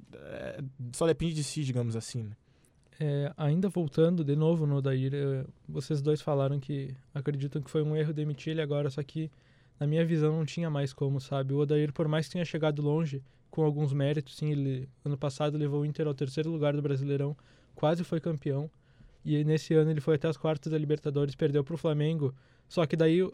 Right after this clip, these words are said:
Speaker 2: ele, o Inter poderia, por exemplo, ter ganho do Flamengo, mas não ganhou por causa de um erro do Odair, um erro crasso, assim, que foi de retirar um zagueiro faltando vinte minutos e colocar um atacante.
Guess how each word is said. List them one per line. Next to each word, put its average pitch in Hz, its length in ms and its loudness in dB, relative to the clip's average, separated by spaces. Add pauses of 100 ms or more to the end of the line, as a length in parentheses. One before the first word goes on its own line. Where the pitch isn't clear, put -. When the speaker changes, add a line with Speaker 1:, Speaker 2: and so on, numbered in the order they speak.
Speaker 2:
ele, 156 240 -2
o 160 140 2
Inter 170 200 2
poderia, 175 340 4
por 175 120 -2
exemplo, 151 220 0
ter 165 140 -2
ganho 180 180 2
do 185 60 -4
Flamengo, 180 440 -2 (300)
mas 151 180 2
não 175 160 2
ganhou 175 300 2
por 175 140 -4
causa 175 240 2
de 180 80 -2
um 180 80 0
erro 185 180 2
do 180 120 2
Odair, 190 380 2
um 170 80 2
erro 160 160 2
crasso, 190 380 -2
assim, 156 260 -4 (380)
que - 100 -6
foi 185 260 2
de 180 280 4
retirar 180 420 0
um 180 160 2
zagueiro 180 420 2
faltando 180 340 0
vinte 175 220 -2
minutos 165 280 -2
e 180 40 -8
colocar 175 280 -4
um 175 60 -2
atacante. 180 580 -2